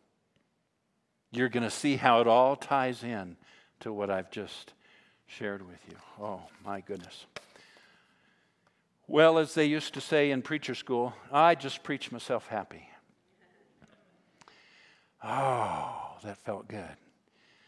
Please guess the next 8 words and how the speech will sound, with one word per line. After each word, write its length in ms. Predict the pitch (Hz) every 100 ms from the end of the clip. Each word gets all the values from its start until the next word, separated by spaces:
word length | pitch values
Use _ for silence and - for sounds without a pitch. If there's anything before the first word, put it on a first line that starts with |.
| _ _ _ -
Yeah. 300 | 113 107 90 - - _ _ _ _ _ _ _ _ _ _ _ _ - _ _ _ -
I'm 120 | 117
even 220 | 113 98
sweating 400 | - 127 117 110
a 40 |
little 220 | 98 101 85
bit. 180 | - - -
Hallelujah. 600 | - 113 117 104 101 82